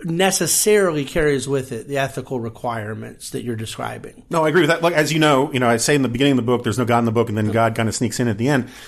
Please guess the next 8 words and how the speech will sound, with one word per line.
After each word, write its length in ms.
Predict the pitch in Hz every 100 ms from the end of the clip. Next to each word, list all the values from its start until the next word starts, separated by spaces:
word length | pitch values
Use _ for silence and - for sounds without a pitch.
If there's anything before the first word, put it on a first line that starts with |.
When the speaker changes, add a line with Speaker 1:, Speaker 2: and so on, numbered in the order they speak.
| - - _ -
Speaker 2:
I 60 |
think 380 | 143 160 139 -
that 160 | 117 117 - - - - _
if 120 | 113
you 100 | 135 120
ha-, 200 | 139 - - - - -
there 120 |
are, 60 | 131